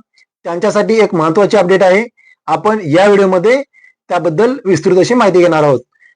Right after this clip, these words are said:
नमस्कार मित्रांनो, मी अनिल जांभळे, तुम्ही पाहतात मराठी तक YouTube चॅनेल. मित्रांनो, या व्हिडिओवर तुम्ही नवीन असाल, चॅनेल अजून सबस्क्राईब केलं नसेल, तर चॅनेलला सबस्क्राईब करायला विसरू नका, जेणेकरून अशाच प्रकारच्या महत्त्वपूर्ण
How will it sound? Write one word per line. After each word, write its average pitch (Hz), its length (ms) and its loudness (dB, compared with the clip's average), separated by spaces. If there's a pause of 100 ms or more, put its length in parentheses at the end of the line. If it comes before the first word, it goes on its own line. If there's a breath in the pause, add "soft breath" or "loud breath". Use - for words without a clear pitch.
(200)
नमस्कार 196 340 -4
मित्रांनो, 247 440 0
मी 247 140 -2
अनिल 208 300 0
जांभळे, 226 280 2
तुम्ही 214 220 0
पाहतात 202 360 0 (120)
मराठी 180 300 0
तक 185 240 -2
YouTube 160 300 0
चॅनेल. 127 280 -2 (440)
मित्रांनो, 220 340 0
या 240 140 4
व्हिडिओवर 214 260 2
तुम्ही 214 220 -2
नवीन 175 220 0
असाल, 220 360 0 (180)
चॅनेल 202 260 0
अजून 202 200 2
सबस्क्राईब 185 360 0
केलं 170 260 0
नसेल, 170 300 -2 (680 soft breath)
तर 202 100 -6
चॅनेलला 196 460 2
सबस्क्राईब 220 400 0
करायला 214 300 0
विसरू 208 200 0
नका, 220 280 0
जेणेकरून 202 580 -2
अशाच 196 300 -4
प्रकारच्या 202 500 -2
महत्त्वपूर्ण 196 720 -2